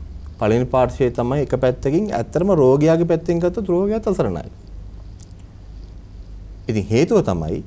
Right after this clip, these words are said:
රෝගියාත් දන්නේ නැහැ මොකද්ද මේ වෙලා තියෙන්නේ කියලා.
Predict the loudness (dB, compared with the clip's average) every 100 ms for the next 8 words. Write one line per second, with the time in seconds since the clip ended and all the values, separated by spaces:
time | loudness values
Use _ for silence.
0 | -12 -18 -18 -20 -18 0 4 6 6 4
1 | 4 4 4 4 4 4 4 4 4 6
2 | 6 4 2 2 -2 -8 -10